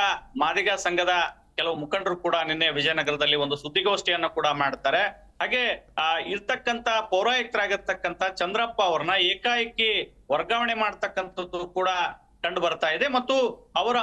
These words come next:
ಅವಧಿ ಕೂಡ ಇತ್ತು, ಅವಧಿಗೂ ಮುನ್ನವೇ ಅವರನ್ನ ಬೇರೆಡೆ ವರ್ಗಾವಣೆ ಮಾಡ್ತಕ್ಕಂಥದ್ದು ಕೂಡ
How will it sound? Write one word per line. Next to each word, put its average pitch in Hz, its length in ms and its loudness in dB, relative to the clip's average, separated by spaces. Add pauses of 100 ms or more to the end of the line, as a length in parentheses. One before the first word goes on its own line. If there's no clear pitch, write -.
ಅವಧಿ 233 380 0
ಕೂಡ 262 160 -2
ಇತ್ತು, 220 520 0
ಅವಧಿಗೂ 240 600 0
ಮುನ್ನವೇ 240 360 2
ಅವರನ್ನ 208 300 0 (440)
ಬೇರೆಡೆ 220 340 0
ವರ್ಗಾವಣೆ 190 440 0
ಮಾಡ್ತಕ್ಕಂಥದ್ದು 170 800 -2
ಕೂಡ 165 240 0